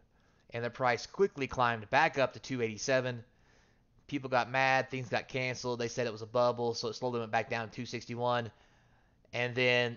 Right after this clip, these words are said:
it started coming out, people couldn't get it, there's not gonna be another reprint, and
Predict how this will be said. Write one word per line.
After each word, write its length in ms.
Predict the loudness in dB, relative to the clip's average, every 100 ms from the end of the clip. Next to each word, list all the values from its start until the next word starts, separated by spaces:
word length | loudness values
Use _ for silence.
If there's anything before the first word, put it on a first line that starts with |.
| -6
it 180 | -8 -2
started 300 | 0 0 0
coming 300 | -2 -2 0
out, 420 | 2 2 2 -4
people 240 | -8 -6
couldn't 260 | -8 -8 -2
get 200 | 2 2
it, 180 | 0 -2
there's 200 | -6 -2
not 240 | -4 -4
gonna 100 | -8
be 100 | -6
another 180 | -6 -6
reprint, 600 | -6 -6 -4 -2 -2 -4 -10
and 400 | -10 -10 -10